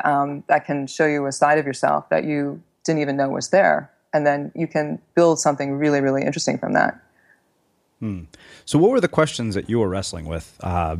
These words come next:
Speaker 2: you know, after the divorce?
Speaker 1: The questions I was, was wrestling with, um, oh, that's a good question. I feel a little bit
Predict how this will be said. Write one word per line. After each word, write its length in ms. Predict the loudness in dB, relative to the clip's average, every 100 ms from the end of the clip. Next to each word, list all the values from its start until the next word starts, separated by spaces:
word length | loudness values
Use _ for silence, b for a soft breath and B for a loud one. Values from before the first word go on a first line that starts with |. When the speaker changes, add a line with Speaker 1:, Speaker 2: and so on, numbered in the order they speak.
| -8 _ -2
Speaker 2:
you 140 | 2
know, 140 | 2 2
after 260 | 0 0 -2
the 80 | -2
divorce? 640 | -2 -4 -4 -6 -6 -10 _ _ _ _ _ _ _ _ _ _ _ -18 B B B B B _ _ _ _
Speaker 1:
The 60 | -2
questions 480 | 2 2 2 2 4
I 120 | 6
was, 380 | 4 0 -6 _ _
was 260 | 0 0 0 -6 _
wrestling 540 | 0 0 -2 -6 -6 -10 _ _
with, 420 | -6 -4 -4 -10 -14 -2
um, 540 | 2 2 2 -2 -8 -16 _ _ _ _ _ _ _ _ _
oh, 220 | 4 6 4
that's 160 | 0
a 80 | -6
good 280 | -6 -8 -4
question. 320 | -4 -4 -10
I 100 | -10
feel 200 | -8 -6
a 40 |
little 160 | -4 -4
bit 240 | -4 -8